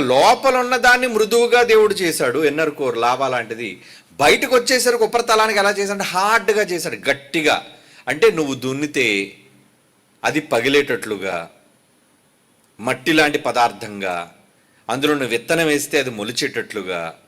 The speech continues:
నీకు సారాన్ని ఇచ్చేదిగా దేవుడు దాన్ని మార్చాడు. బయటకు వచ్చేసరికి అలా మార్పు చెందింది.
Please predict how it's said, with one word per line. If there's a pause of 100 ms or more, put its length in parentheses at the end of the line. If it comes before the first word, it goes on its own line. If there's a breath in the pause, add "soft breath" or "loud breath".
(500 soft breath)
నీకు
సారాన్ని
ఇచ్చేదిగా
దేవుడు (180)
దాన్ని
మార్చాడు.
బయటకు
వచ్చేసరికి
అలా
మార్పు
చెందింది.